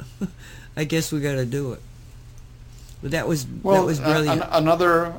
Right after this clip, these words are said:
Speaker 2: another thing that, uh, contributes to the failure of the prison system, it's, uh, th-, that's where your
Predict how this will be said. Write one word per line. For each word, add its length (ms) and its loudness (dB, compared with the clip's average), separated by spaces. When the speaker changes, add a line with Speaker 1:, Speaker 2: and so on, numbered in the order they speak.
Speaker 2:
another 360 2
thing 320 0
that, 200 2
uh, 260 2
contributes 720 2
to 100 2
the 100 2
failure 560 4
of 100 2
the 80 2
prison 380 2
system, 540 -2
it's, 480 4
uh, 540 4
th-, 180 -2
that's 220 4
where 200 8
your 500 4